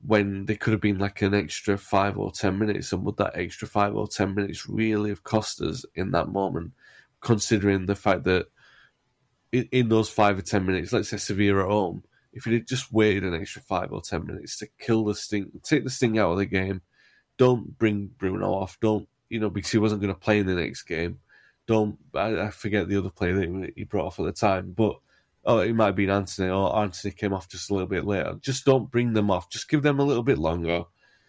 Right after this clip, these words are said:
Is it that five or ten minutes gonna make such a critical difference in, in the co-, now it's made a critical difference to the complexity of the season because we're out of the Europa League. Would it have made a, a big difference on night? Yes, in terms of, I think it would have given us more of a threat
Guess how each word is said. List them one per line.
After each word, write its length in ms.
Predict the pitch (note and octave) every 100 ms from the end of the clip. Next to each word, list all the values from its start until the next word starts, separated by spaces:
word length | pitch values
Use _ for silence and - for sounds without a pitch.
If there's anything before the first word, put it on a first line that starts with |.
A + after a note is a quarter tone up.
| _
Is 140 | D3 B2+
it 120 | - _
that 200 | C#3 G2
five 240 | - A2+ G2+
or 40 |
ten 220 | - G#2+
minutes 220 | G2+ F2 -
gonna 160 | G2+
make 240 | G2+ G2+ -
such 240 | G#2+ -
a 60 | -
critical 400 | - E2 E2+ G#2
difference 520 | G2+ - F#2 F2 -
in, 200 | G2 G2 E2+
in 180 | G#2+
the 80 | G2+
co-, 300 | - - G2 _ _
now 240 | A2 C3+ B2+
it's 180 | G2+ A2+
made 140 | G#2
a 40 | G2+
critical 380 | A#2 F#2+ G#2+
difference 500 | F#2+ G2+ G#2 F#2 -
to 160 | - G#2
the 260 | F#2+ G2+ F#2
complexity 640 | - G#2+ - G#2 E2 E2+ E2+
of 160 | F#2+
the 80 | -
season 420 | - D3 A#2 F#2+
because 300 | F#2+ - G2+
we're 100 | G2+
out 160 | G2 D2
of 80 | F#2+
the 80 | G2
Europa 440 | G#2 A#2+ C#3 -
League. 260 | E2+ - - _ _ _
Would 120 | A#2 A2+
it 60 |
have 100 | G#2+
made 220 | A2+ G#2+
a, 120 | G2+ G2 _ _ -
a 100 | G2+ - -
big 200 | G#2 -
difference 440 | G#2+ - F#2+ -
on 260 | F#2+ F#2+ G2
night? 460 | A#2 F#2 E2+ G#2 - - _ _ _ _ _ _ _
Yes, 320 | B2 B2 A#2+ A#2
in 120 | G#2+
terms 340 | A#2+ G#2+ G2
of, 180 | G2+ F#2
I 60 | G#2
think 260 | A2 G#2
it 40 | F2+
would 140 | G2+
have 180 | G2 F2+
given 240 | A2 G2 G2
us 140 | F2+
more 180 | G#2 G2
of 160 | F2+ -
a 20 |
threat 360 | G#2 G2 -